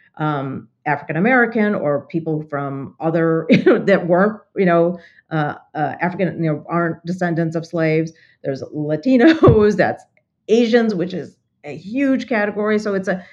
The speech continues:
I, I, I realize that even in saying that, there is a huge diversity within that.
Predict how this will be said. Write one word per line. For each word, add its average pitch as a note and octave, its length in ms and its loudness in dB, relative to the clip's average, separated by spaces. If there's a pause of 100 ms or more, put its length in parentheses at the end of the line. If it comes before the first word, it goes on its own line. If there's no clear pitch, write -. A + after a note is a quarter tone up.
(300)
I, E3+ 260 2
I, D#3+ 340 2
I E3+ 80 2
realize F3+ 500 4
that D#3 200 -2
even F3 260 0
in C#3 260 -4
saying A3 380 -2
that, C3+ 200 -4
there C3 140 -6
is D#3+ 120 -4
a D#3 80 -6
huge D#3+ 420 -4
diversity D3 460 -8
within C#3+ 360 -8
that. F#3 360 -6